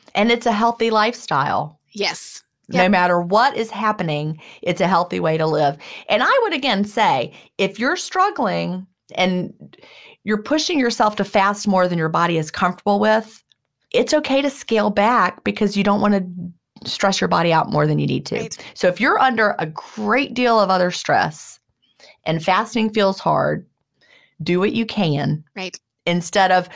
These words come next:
Speaker 1: stressing yourself out more, like, "Well, now I gotta get to twenty-two hours every day. I gotta do twenty-three one."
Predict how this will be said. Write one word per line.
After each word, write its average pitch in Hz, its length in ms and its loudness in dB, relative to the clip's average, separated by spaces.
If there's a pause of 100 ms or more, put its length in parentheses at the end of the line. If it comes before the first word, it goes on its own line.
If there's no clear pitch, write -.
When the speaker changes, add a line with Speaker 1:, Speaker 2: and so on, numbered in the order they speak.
Speaker 1:
stressing 208 460 -2
yourself 196 380 -2
out - 340 0
more, 170 520 2
like, 160 200 0
"Well, 147 140 -2
now 185 160 2
I 214 80 2
gotta 185 160 2
get 180 140 -2
to 165 80 -12
twenty-two 202 520 -2
hours 151 360 2
every 220 240 0
day. 143 300 0
I 127 60 0
gotta 160 200 0
do 156 120 -2
twenty-three 226 520 -2
one." 175 400 0